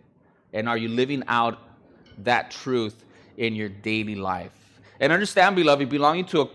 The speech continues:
to a, a local congregation, part of that benefit or that blessing is being able to live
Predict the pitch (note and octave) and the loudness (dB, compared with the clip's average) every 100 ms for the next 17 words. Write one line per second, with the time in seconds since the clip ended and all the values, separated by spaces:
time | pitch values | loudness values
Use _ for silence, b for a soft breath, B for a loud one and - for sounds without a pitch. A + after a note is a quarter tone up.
0 | - - C#3+ B2 A2+ C#3 C#3 C#3 D3+ E3 | -18 -8 -2 0 0 0 0 2 2 0
1 | E3 E3 C#3+ D3+ D3 E3 C3 D#3+ F3 D3+ | 0 0 0 -2 -2 -6 0 4 4 4
2 | C#3+ D#3 - - B B - A#2 D3 E3+ | 4 4 0 -16 B B -2 4 4 4
3 | - F#3 E3 C#3+ C3+ C3 C#3+ F3 F3 C3 | 0 0 4 4 4 4 2 2 -4 -4
4 | B2 E3 E3+ F3 F3 D#3 B2+ C3 E3 | -4 -2 0 0 -2 -2 -2 0 0